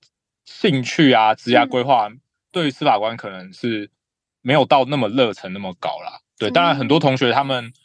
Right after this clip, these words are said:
Speaker 1: 我们同学他们就是可能会第二年、第三年继续考，然后目前也都在法律实务、司法实务工作啊，都是在检察官啊或法官都有啦。对。
Speaker 2: 嗯。
Speaker 1: 就是有时候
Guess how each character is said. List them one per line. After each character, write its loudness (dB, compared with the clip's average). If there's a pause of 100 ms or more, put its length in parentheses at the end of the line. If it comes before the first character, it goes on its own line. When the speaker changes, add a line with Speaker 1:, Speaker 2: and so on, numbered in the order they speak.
(240)
Speaker 1:
我 -8
们 -2
同 0
学 2
他 2
们 0
就 -4
是 -6
可 -10
能 -6
会 0
第 4
二 4
年、 -4
第 0
三 0
年 -8
继 -14
续 -6
考， -4
然 0
后 0
目 -6
前 -10
也 -14
都 -6
在 4 (380)
法 4
律 2
实 -8
务、 -12 (180)
司 -8
法 4
实 -8
务 -4 (120)
工 0
作 0
啊， 0 (100)
都 -6
是 -4
在 4
检 -2
察 0
官 4
啊 0
或 -4
法 -2
官 -6
都 -10
有 -10
啦。 -20 (180)
对。 -10
Speaker 2:
嗯。 -10 (600)
Speaker 1:
就 2
是 2 (100)
有 2
时 0
候 2